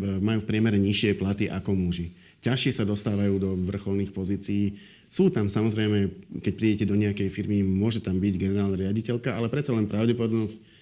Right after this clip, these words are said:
že tam bude generálny riaditeľ, je o niečo vyššia. E, otázka je, čo sa teda s tým dá robiť a akým spôsobom? Či má na to progresívne met-, Slovensko nejaké, nejaké politiky pripravené?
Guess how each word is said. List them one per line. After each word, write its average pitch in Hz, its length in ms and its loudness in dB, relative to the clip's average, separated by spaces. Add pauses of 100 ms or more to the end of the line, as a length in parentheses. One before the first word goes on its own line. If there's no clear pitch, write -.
že 113 140 0
tam 113 160 2
bude 107 120 4
generálny 110 460 4
riaditeľ, 104 400 2
je 110 100 4
o 117 80 2
niečo 120 260 4
vyššia. 90 380 0
E, - 40 -12 (1200)
otázka 180 360 2
je, 147 200 4 (440)
čo - 140 -2
sa 175 120 2
teda 147 200 2
s 123 100 -2
tým 117 220 2
dá 113 240 0
robiť 101 360 -2
a 107 200 -6
akým 135 260 0
spôsobom? 104 680 -2 (240)
Či 135 160 0
má 151 100 6
na 117 140 2
to 117 360 0
progresívne 107 500 -2
met-, 101 240 -2 (400)
Slovensko 110 420 -2
nejaké, 101 720 0
nejaké 101 380 -2
politiky 92 420 -4
pripravené? 82 640 -8